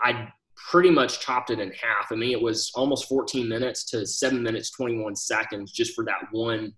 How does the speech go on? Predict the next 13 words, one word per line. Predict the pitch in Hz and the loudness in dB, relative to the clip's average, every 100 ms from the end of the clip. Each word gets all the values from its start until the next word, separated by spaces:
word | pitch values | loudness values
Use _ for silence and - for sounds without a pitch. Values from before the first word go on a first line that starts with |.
| _ | _
year. | - 113 95 92 - 120 | -6 -4 -2 -4 -6 -6
And | 120 110 - _ _ _ _ _ _ _ _ - | -4 -4 -8 _ _ _ _ _ _ _ _ 0
also | 156 170 175 165 | 2 6 6 6
just, | 160 - - - - - | 4 2 -4 -14 -20 -18
you | - 175 | -2 4
know, | 165 143 | 6 6
going | 170 175 190 | 8 8 8
beyond | 165 139 147 151 135 | 4 2 4 2 2
that, | 127 147 135 | 2 0 0
'cause | 127 | 0
that | 165 | 2
was | 165 123 | 2 2
really | 127 117 | 2 2